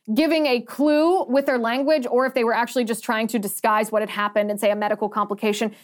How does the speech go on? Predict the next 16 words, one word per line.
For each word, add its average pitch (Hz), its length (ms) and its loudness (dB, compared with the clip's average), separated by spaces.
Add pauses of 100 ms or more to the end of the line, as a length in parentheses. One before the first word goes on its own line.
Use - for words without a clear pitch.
because 226 160 2
they 240 120 2
didn't 240 200 0
use 220 160 2
a 214 60 0
precise 208 400 -2
word. 147 180 -2 (200)
I'm 285 160 2
not 262 160 -2
sure. 220 400 -2 (280)
But 214 600 2 (560)
on 277 100 2
April 302 320 2
eleventh, 247 560 0
Jamie 247 300 2
Foxx 226 360 0